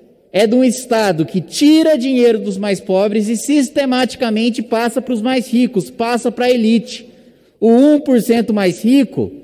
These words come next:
que vários deputados de esquerda gostam de discursar contra o um por cento mais rico, são aqueles que recebem em média vinte e sete mil reais por mês, ou seja, a elite do funcionalismo público, inclusive nós, deputados, senadores,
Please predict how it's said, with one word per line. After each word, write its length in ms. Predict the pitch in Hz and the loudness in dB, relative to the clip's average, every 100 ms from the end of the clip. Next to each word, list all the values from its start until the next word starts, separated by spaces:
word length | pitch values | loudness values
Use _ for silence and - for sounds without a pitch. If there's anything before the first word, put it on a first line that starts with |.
| - - | -20 -12
que 100 | - | -6
vários 380 | 143 190 262 220 | -2 0 0 0
deputados 480 | 185 - 190 170 147 | 0 -2 -2 -2 -4
de 80 | 151 | -10
esquerda 440 | - 170 160 143 | -4 0 2 0
gostam 460 | 135 180 180 175 143 | 0 0 0 -2 -4
de 140 | 139 | -4
discursar 480 | 143 - 147 175 175 | -6 -6 -6 -4 -4
contra 300 | 170 160 165 | -2 -2 -2
o 80 | 160 | -2
um 40 | |
por 160 | 170 156 | -2 -4
cento 280 | 160 147 143 | -4 -6 -6
mais 220 | 135 131 | -6 -2
rico, 340 | 190 247 - - - _ _ _ _ _ _ _ | -2 -2 -6 -20 -20 _ _ _ _ _ _ _
são 180 | - 311 | -2 0
aqueles 340 | 294 262 254 | 2 2 0
que 120 | 233 | 2
recebem 400 | 269 254 254 240 | 2 2 0 0
em 40 | 240 | 0
média 300 | 226 220 226 | 2 2 0
vinte 200 | 240 240 | 0 -2
e 40 | |
sete 260 | 247 240 220 | -2 0 2
mil 200 | 233 233 | 2 4
reais 280 | 233 208 202 | 2 0 -2
por 160 | 254 | 0
mês, 460 | 233 190 185 - - - _ | 4 4 2 -6 -20 -20 _
ou 140 | 214 226 | 0 2
seja, 480 | 202 196 185 247 - - - - - - _ _ _ _ _ | 4 4 4 -2 -4 -14 -20 -20 -20 -20 _ _ _ _ _
a 80 | 277 | 2
elite 220 | 247 269 | 4 2
do 80 | 247 | 0
funcionalismo 400 | 302 302 277 247 | 0 0 0 2
público, 420 | 302 294 - 131 | 2 2 0 0
inclusive 800 | 214 269 180 277 294 277 - - - | 2 2 4 2 2 0 -6 -12 -2
nós, 340 | 202 269 233 | 2 2 2
deputados, 680 | 226 180 - 220 240 202 202 | 0 -2 -2 0 0 -2 -2
senadores, 840 | - 208 170 180 233 233 220 233 | 0 0 2 4 4 2 -2 -8